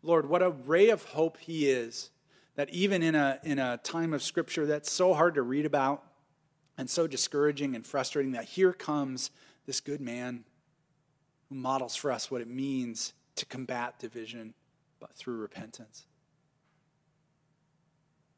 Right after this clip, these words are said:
Thank you for King Josiah. And Lord, I know that his work of, of repentance and reforming in his life did not save Israel's people from their sin, did not save them from exile,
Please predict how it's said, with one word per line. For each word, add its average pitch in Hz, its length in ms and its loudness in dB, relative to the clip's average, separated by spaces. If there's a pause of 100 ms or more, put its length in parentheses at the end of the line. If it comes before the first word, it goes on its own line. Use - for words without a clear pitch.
(800)
Thank 151 220 -2
you 139 80 0
for 127 140 -6
King 127 240 -6
Josiah. 113 520 -6
And 113 120 -12
Lord, 139 200 4
I 139 80 4
know 147 220 6
that 143 200 0 (680)
his 180 340 8
work 165 560 4
of, 127 320 -2
of 131 160 -6
repentance 160 720 -2
and 123 180 -8
reforming 160 680 2
in 120 100 -4
his 139 300 -2
life 139 480 2 (1900)
did 175 160 6
not 160 420 2 (440)
save 180 440 6
Israel's 165 460 2
people 170 380 -2
from 151 260 -4
their 143 160 2
sin, 160 380 -2
did 139 100 -6
not 143 180 2
save 160 360 0
them 147 180 -2
from 143 240 -6
exile, 139 680 -2